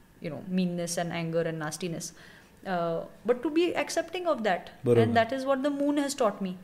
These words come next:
Speaker 2: Hmm.
Speaker 1: The moon has very beautifully taught me that everything goes through phases.
Speaker 2: Hmm.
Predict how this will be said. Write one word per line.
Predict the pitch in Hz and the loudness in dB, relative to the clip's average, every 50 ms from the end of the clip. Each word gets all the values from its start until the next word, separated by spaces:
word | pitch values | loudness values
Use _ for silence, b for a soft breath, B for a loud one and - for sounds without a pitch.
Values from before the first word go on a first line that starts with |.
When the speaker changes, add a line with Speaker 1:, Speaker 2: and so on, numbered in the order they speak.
| - - | -10 -2
Speaker 2:
Hmm. | - 113 113 110 101 95 | 4 6 6 6 6 6
Speaker 1:
The | - 220 | 4 2
moon | 220 220 233 240 247 | 4 4 2 2 2
has | 247 254 233 | 0 2 2
very | 240 240 247 262 | 2 2 2 2
beautifully | 226 226 226 208 240 233 262 269 269 285 | 0 0 0 0 0 -2 -2 -2 -2 0
taught | 277 269 233 226 - | 2 4 4 2 2
me | 233 247 254 269 | 0 -2 -2 0
that | 233 240 240 247 247 247 - | 2 4 4 2 2 -2 -4
everything | - 226 226 214 233 269 277 277 - 285 285 285 294 285 | -2 -2 0 0 0 -2 -2 -2 -2 -4 -2 -2 0 2
goes | 269 262 247 247 254 | 4 4 4 4 2
through | - - 262 247 | -2 -4 -4 0
phases. | 254 247 233 214 226 214 208 - - - - - - - - | 2 2 2 2 2 -2 -2 -4 -8 -10 -18 -20 -16 -10 -6
Speaker 2:
Hmm. | 104 101 101 98 95 92 | -4 -2 -2 -2 -4 -6